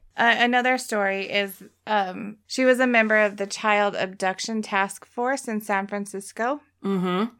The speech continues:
Speaker 1: And there was a single mother who had let her eleven-year-old son go to the beach with a family friend. And they
Speaker 2: Like,
Speaker 1: had
Speaker 2: for a week, though.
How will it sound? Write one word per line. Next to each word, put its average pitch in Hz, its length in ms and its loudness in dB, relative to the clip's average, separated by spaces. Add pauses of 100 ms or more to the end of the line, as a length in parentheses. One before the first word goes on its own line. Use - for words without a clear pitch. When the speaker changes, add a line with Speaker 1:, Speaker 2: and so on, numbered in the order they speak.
(580)
Speaker 1:
And 240 600 4
there 247 280 2
was 247 180 2
a 240 160 2
single 302 380 -2
mother 214 320 2
who 202 140 -6
had 196 140 0
let 196 220 0
her 208 80 0
eleven-year-old 190 720 -2
son 180 240 -6
go 165 100 -6
to 170 140 -12
the 180 80 -12
beach 180 240 -12
with 165 100 -12
a 160 60 -8
family 175 420 -6
friend. 185 560 -4
And 202 540 0 (120)
they 202 400 -4
Speaker 2:
Like, 208 160 2
Speaker 1:
had 202 80 -2
Speaker 2:
for 262 100 6
a 220 80 8
week, 208 340 2
though. 151 260 4